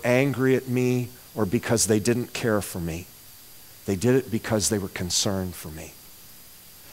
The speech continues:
And that is precisely what motivates God. "Repent and live," he says. And what he's doing is the very thing that John the Baptist did.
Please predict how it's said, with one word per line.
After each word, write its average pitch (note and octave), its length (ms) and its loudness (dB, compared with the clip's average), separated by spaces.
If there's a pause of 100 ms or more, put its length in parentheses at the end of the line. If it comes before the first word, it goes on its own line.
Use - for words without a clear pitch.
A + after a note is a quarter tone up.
(140)
And G#2 100 -2
that B2 120 4
is A#2+ 120 -2
precisely B2 760 4
what A2 220 0
motivates G#2 680 2
God. D#2+ 340 -4 (1200)
"Repent C3+ 760 0
and G#2+ 260 -2
live," F2+ 340 2
he F2 140 -6
says. - 640 -2 (1400)
And A2 100 -4
what B2+ 120 4
he's B2 240 4
doing G#2 480 2 (760)
is - 120 -2
the A#2+ 80 2
very C#3 260 8
thing C3+ 280 2
that A#2 140 2
John A#2+ 320 2
the A#2 60 0
Baptist A2 680 0
did. E2 180 -8